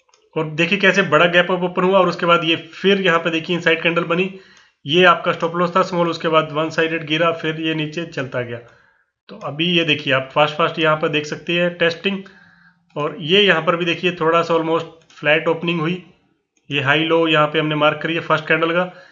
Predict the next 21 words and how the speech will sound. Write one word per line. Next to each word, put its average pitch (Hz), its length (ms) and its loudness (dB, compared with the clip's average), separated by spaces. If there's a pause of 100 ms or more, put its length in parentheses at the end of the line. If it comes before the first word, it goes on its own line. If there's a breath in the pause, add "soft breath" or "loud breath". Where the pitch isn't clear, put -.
(260 loud breath)
सेकंड 156 640 0
कैंडल 165 320 2
इनसाइड 156 340 0
कैंडल 165 220 0
बनी 160 240 0 (1400)
और 139 320 -4
ये 156 200 2
हमारा 151 640 6
स्टॉप 151 400 -6
लॉस। 202 240 0 (360 loud breath)
But 147 180 0
जैसे 175 340 2
मैंने 190 120 6
आपको 185 200 0
बताया 165 360 4
कि 190 260 -6
एंट्री 208 240 0
कब 220 160 2
करनी 165 240 4
है, 131 160 -4
जब 202 400 2